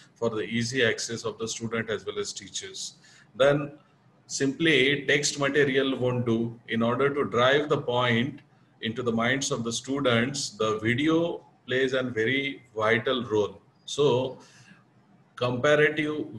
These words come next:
videos must be available with the relate-, uh, which are directly related to the subjects. Then use of online whiteboard. This is something unique thing. Till now, the teacher used to use blackboard as well as chalk,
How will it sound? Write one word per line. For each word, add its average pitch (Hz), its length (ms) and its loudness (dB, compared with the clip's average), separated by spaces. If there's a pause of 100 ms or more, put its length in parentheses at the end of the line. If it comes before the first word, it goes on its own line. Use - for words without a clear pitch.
videos 135 680 2 (420)
must 127 360 -2
be 139 120 0
available 117 800 2 (120)
with 117 160 -12
the 110 120 -2
relate-, 117 340 -4 (100)
uh, 101 220 -4 (300)
which 120 180 -12
are 117 220 -2
directly 120 500 -4
related 117 540 -6
to 107 120 -14
the 135 160 -10 (180)
subjects. - 800 -8 (280)
Then 123 160 -6
use 147 320 -6
of 151 200 -4
online 131 520 -6
whiteboard. 110 520 -4 (640)
This 120 180 -6
is 156 140 -8
something 147 640 -6
unique 131 440 -6
thing. 123 340 -6 (220)
Till 135 200 -6
now, 135 520 -6
the 113 100 -8
teacher 127 320 -10
used 131 340 -10
to 120 80 -14
use 139 460 -12 (400)
blackboard 117 500 -2
as 120 160 -4
well 120 120 -4
as 113 140 -4
chalk, 123 480 -4